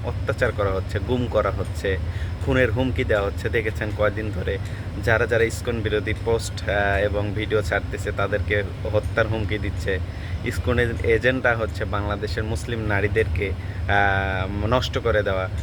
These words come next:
মুসলিম সমাজের ঐক্য নষ্ট করে দেওয়া, মুসলিমদের মাঝে, আহ, আহ, ফিতনা ঢুকানো,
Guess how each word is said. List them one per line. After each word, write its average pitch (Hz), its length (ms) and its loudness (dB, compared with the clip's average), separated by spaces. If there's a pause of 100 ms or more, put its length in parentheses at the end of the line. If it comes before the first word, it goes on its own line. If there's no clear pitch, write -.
(180)
মুসলিম 117 360 0
সমাজের 110 460 0 (120)
ঐক্য 120 240 0
নষ্ট 110 360 -2
করে 101 140 2
দেওয়া, 98 180 0
মুসলিমদের 110 600 0
মাঝে, 104 320 2
আহ, - 400 -2
আহ, 101 1040 2 (480)
ফিতনা 147 400 2
ঢুকানো, 107 440 0